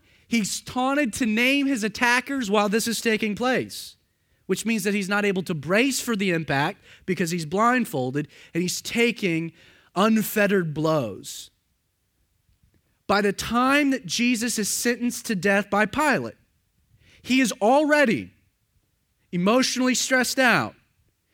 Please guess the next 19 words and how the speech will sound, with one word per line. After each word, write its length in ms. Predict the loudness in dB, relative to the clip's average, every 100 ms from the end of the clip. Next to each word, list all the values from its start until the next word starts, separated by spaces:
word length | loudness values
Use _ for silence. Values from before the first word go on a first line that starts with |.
| _
He's 240 | -2 0
battered, 640 | 0 2 4 4 2 0 -4 -14 _ 0
he 100 | 0
is 140 | 0
bruised, 720 | -4 0 2 2 0 -2 -6 -12 -4
he 140 | 0
is 120 | 0
swollen, 800 | 0 -2 0 4 4 6 4 0 -6 _ _ _ _ _ _ _ -2
he 160 | 0
is 100 | 0
bleeding, 840 | -2 -6 0 2 4 4 2 -2 -6 _ _ _ _ _ _
he 180 | 0 0
is 140 | 0
dehydrated, 1160 | -4 -2 0 2 2 2 2 2 2 0 -2 -8 _ _ _
and 140 | -4 -2
he 80 | 0
is 100 | -2
sleep 460 | -4 -4 -4 -4
deprived. 760 | -12 -8 -6 -6 -10 -20 -20